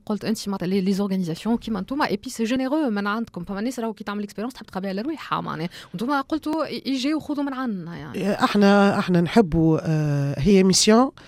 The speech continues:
Speaker 2: آه، اللي تخ-، اللي كي نوزانيم احنا، آه، ليكيب الكل. آه، احنا فرحتنا في، في ال-، في ال-، ليبانويسمون تاع الصغير.
Speaker 1: مم.
Speaker 2: كي نجي انا راه صغير، آه، فرحان وعامل جو ويرى، آه، في حاجه خمم فيها،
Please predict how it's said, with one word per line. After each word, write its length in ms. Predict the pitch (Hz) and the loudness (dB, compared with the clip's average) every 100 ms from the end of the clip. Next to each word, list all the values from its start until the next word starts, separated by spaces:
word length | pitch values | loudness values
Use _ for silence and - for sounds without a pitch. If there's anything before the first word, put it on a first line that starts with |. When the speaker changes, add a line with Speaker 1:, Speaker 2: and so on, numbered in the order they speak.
| - - - - | -20 -20 -20 -4
Speaker 2:
آه، 720 | 170 156 151 147 143 143 135 | 0 2 2 0 0 -2 -4
اللي 180 | 156 165 | 0 0
تخ-، 160 | - - | -2 -4
اللي 260 | 156 156 | -2 -2
كي 180 | 151 - | -4 2
نوزانيم 540 | 175 165 143 147 175 139 | 4 6 4 4 4 2
احنا، 420 | 147 180 208 - | 0 2 2 2
آه، 180 | 143 143 | -2 -2
ليكيب 300 | 139 - - - | -2 -2 2 2
الكل. 300 | - 135 131 - - - - - | 0 -4 -6 -10 -20 -20 -20 -8
آه، 320 | 156 151 - | -4 -2 -2
احنا 180 | - 262 | 0 2
فرحتنا 460 | 240 233 294 - 254 | 2 2 2 4 2
في، 280 | - 240 226 | 4 4 4
في 200 | - 220 | 2 2
ال-، 420 | 202 196 196 190 | 4 4 4 4
في 80 | 190 | 4
ال-، 360 | 185 202 185 | 6 6 6
ليبانويسمون 680 | 180 202 180 180 170 220 202 | 6 6 6 6 4 2 2
تاع 100 | 151 | 0
الصغير. 400 | 131 135 127 - | -2 -6 -10 -8
Speaker 1:
مم. 140 | 185 170 156 - - | -6 -6 -8 -16 -10
Speaker 2:
كي 120 | - | 2
نجي 280 | 175 208 269 | 4 4 4
انا 140 | 240 220 | 4 4
راه 160 | 220 | 4
صغير، 380 | 175 175 247 262 - - - _ - | 4 6 6 6 0 -20 -20 _ 0
آه، 680 | 180 175 175 170 165 165 165 | 2 4 4 2 2 0 0
فرحان 640 | - 208 - 185 151 143 | 2 2 4 4 4 2
وعامل 360 | 151 196 214 190 | 0 2 4 4
جو 240 | 185 165 | 4 4
ويرى، 500 | 147 160 165 226 247 - - - - - | 4 2 4 6 4 0 -20 -20 -18 -4
آه، 120 | 165 | -2
في 260 | 156 - 151 | -2 -2 -4
حاجه 320 | - 233 165 | 6 6 6
خمم 320 | - 254 240 | 6 8 8
فيها، 340 | 185 190 185 | 6 2 0